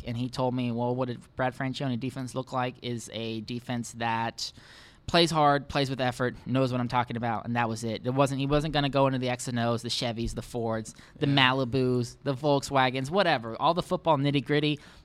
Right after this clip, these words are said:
Speaker 1: That's not what he's really focusing on at this point. Get the most out of his players, get the energy, get them to buy in a system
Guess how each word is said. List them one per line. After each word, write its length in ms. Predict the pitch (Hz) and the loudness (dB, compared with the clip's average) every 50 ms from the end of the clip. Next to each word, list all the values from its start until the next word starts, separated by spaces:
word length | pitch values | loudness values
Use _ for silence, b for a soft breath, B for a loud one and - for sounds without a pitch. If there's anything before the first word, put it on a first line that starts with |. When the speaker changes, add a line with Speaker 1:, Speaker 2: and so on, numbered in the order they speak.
| B | B
Speaker 1:
That's 200 | - 180 175 - | 0 0 2 4
not 240 | 196 175 165 160 - | 4 6 6 6 4
what 140 | 147 143 135 | 2 0 0
he's 140 | 147 135 123 | 0 -2 0
really 200 | 135 135 131 127 | 0 0 0 0
focusing 440 | 120 - 139 123 123 127 - 127 131 | 2 0 0 0 0 -2 -4 -2 0
on 40 | 127 | 0
at 120 | 120 - | 0 -2
this 160 | 127 127 - | -4 -6 -4
point. 280 | - - 127 120 113 - B B B B B B - | -2 0 0 0 0 -2 B B B B B B 0
Get 140 | 185 190 | 0 2
the 80 | - 196 | 2 4
most 220 | 175 180 180 - | 6 6 6 6
out 40 | 185 170 | 4 2
of 40 | |
his 100 | 160 151 | 0 0
players, 440 | - - 170 165 160 160 156 156 143 | -2 0 2 4 4 4 2 0 -2
get 180 | - - 165 156 | -2 -4 -4 -2
the 160 | - 151 147 | -2 -2 0
energy, 300 | 147 147 147 139 139 139 | 0 0 0 -2 -2 -2
get 180 | 120 147 151 - | -2 -2 -2 -2
them 160 | - 151 143 | -2 -2 -2
to 60 | 127 | -2
buy 300 | 113 110 123 127 127 120 | 0 2 2 2 4 2
in 100 | 127 127 | 0 0
a 80 | 123 117 | -2 -4
system 520 | - - 139 127 - - 135 127 123 120 | -4 -6 -6 -6 -4 -2 -2 0 0 -2